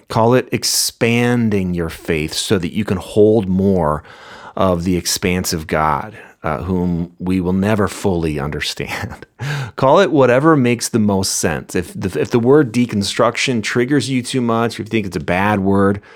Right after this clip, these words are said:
that is so fine. I would never, uh, wanna fight for the use of that word. What I do wanna say is the process of examining what it is that you believe,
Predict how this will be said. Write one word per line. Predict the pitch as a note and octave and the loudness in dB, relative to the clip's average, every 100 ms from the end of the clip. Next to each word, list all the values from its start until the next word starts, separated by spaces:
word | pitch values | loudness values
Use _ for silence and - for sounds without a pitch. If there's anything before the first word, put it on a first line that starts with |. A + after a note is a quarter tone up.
| - - - - | -20 -20 -16 -4
that | B2 A#2+ A2 | 0 2 0
is | F2+ | -2
so | - - B2 A#2+ | -4 0 2 2
fine. | - A#2+ A2+ A2 A2+ A2+ - | 0 -2 0 0 -2 -4 -4
I | A#2+ B2 | 0 0
would | G2+ F#2 | 0 0
never, | A2 A#2 A#2+ A#2 G2 F#2+ D2 A#1+ - - - - - | 0 0 0 0 -2 -2 -4 -6 -16 -20 -20 -16 -4
uh, | G2 F#2 | -2 0
wanna | G#2+ F#2+ F2 | 0 0 -2
fight | - G2+ F#2 | -2 -2 -2
for | - F#2 | -2 -2
the | E2+ | -2
use | E2 E2+ | -2 -2
of | D#2+ D2+ | -4 -2
that | D#2 - | -2 -4
word. | C2 C#2 G1+ - - - _ _ _ _ _ - _ | -4 -4 -6 -8 -16 -20 _ _ _ _ _ -20 _
What | - A2 | 0 2
I | G#2 | 2
do | G2+ B2+ | 2 2
wanna | C3 A2 G2+ | 2 0 -2
say | - F2 D#2+ | -2 -2 -4
is | D#2 F2 E2 | -4 -6 -8
the | E2+ | -10
process | - - - A2 A2 G#2 - E2 - - - - _ _ _ - | -10 -12 -4 0 0 0 -4 -6 -8 -10 -10 -12 _ _ _ -4
of | F#2 | -2
examining | F2+ F2+ F#2+ F#2+ G2 A2+ A#2 G#2 F2+ | -2 -4 -6 -2 0 0 0 0 -2
what | E2+ D#2 | -4 -4
it | D2 | -4
is | C#2 C#2 | -6 -8
that | A#1+ | -10
you | C#2 | -8
believe, | - C2 B1+ G1+ - | -8 -8 -8 -10 -16